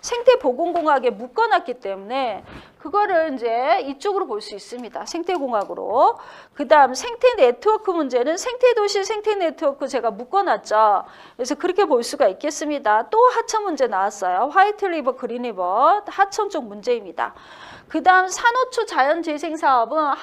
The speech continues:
해-, 하-, 해양 생태계, 해안 생태계니까 또 습지, 하천, 해양 생태계 묶어서 우리가 공부해요.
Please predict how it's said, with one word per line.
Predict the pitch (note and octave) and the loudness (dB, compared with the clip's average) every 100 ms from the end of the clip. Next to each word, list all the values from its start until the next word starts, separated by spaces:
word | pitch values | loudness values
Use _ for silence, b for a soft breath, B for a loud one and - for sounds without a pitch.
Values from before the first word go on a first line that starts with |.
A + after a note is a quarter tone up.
| A#4 A#4 A#4+ - _ | -2 -2 -2 -6 _
해-, | - A#4+ - _ - B B B - - - | -8 -8 -8 _ -20 B B B -20 -20 -10
하-, | - G#4+ - | -6 -6 -4
해양 | C5 C5+ B4+ | -2 0 -2
생태계, | B4+ F4+ D4 - - _ | -4 -6 -6 -8 -10 _
해안 | G4+ A4+ G#4+ | -2 0 0
생태계니까 | G4 D4+ D#4 A#3 G#3+ G3 G3 G3 | -4 -4 -4 -4 -4 -4 -4 -2
또 | A3+ C4 G4 B B | 0 2 0 B B
습지, | - - B4+ - B4+ B4+ | -12 2 2 4 2 6
하천, | G4+ - G#4+ G4 | 6 6 2 2
해양 | G4+ F#4+ | 4 2
생태계 | F#4+ F4+ D4+ B3 | 2 -4 -4 -6
묶어서 | G3+ A#3 F4 F#4 | -8 -4 -2 0
우리가 | C4+ A#3 A3 | -2 -2 -2
공부해요. | G#3+ G#3 G3+ B3+ G3+ F#3 A#3 F#4 | -2 -10 0 0 0 -2 2 2